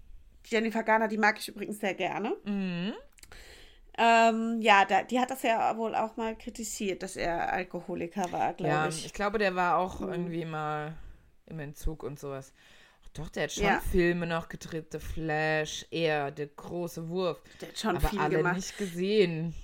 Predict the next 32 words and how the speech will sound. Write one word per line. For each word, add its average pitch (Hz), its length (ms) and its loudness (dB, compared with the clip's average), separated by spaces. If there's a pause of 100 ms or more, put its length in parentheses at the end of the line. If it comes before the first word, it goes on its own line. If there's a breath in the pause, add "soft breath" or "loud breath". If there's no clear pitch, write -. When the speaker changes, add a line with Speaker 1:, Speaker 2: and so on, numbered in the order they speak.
(560 soft breath)
Speaker 1:
Das 214 200 -2
sind 247 180 2
halt, 254 140 8
glaub 240 180 8
ich, - 120 0
auch 226 80 2
so - 120 -6
Actionfilme 240 800 -4
eher, 240 180 4
Lena. 247 420 0
Ich 240 100 -8
weiß 185 100 0
Speaker 2:
Ja, 180 80 0
Speaker 1:
nicht, 175 80 4
ob, 175 60 6
da 180 40 0
Speaker 2:
kann 202 140 -2
Speaker 1:
stehst 185 200 0
Speaker 2:
gut 170 80 -6
Speaker 1:
du - 40 -2
jetzt 175 120 2
Speaker 2:
sein. 170 160 0
Speaker 1:
auch 180 60 2
nicht 170 160 -2
so 185 80 -4
mega 165 320 -2
drauf, 160 460 -2
ne? 214 160 -2 (120)
Speaker 2:
Ja, 151 240 -2
kann 143 240 -10
gut 135 220 -8
sein, 131 420 -10